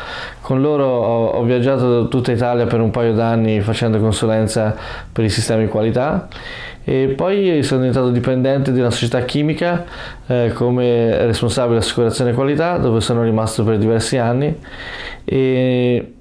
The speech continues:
eh, quando poi ho sentito che avevo bisogno di allargare le mie esperienze, eh, mi sono messo a fare il consulente e ho tenuto la mia, eh, la società con cui lavoravo prima come cliente e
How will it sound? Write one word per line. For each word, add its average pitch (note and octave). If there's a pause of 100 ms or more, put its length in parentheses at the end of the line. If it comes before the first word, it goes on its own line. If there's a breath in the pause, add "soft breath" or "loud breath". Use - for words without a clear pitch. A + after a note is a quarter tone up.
(120)
eh, A#2 (100)
quando C3+
poi D3+
ho - (220)
sentito C3+
che B2+
avevo B2
bisogno B2+
di B2+
allargare A#2+
le A2+
mie A#2+
esperienze, C#3+ (480 loud breath)
eh, B2
mi A#2
sono C3
messo C3
a -
fare B2+
il A#2+
consulente A#2+ (400 loud breath)
e C3+
ho B2+
tenuto C3+
la A#2+
mia, B2 (200)
eh, F#2
la G#2+
società C3
con C3
cui C#3
lavoravo C3
prima B2+
come A#2
cliente D3
e A#2+